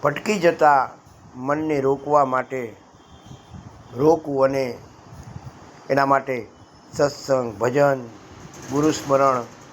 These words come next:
એ બધું છે. ત્યારબાદ સ્વાધ્યાય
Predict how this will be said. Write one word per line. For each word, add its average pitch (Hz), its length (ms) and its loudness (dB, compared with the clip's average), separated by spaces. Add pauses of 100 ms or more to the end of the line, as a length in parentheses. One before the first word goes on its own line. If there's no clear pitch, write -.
(1200)
એ 151 120 4
બધું 151 300 2
છે. 104 200 -16 (1040)
ત્યારબાદ 156 640 4 (560)
સ્વાધ્યાય 160 720 2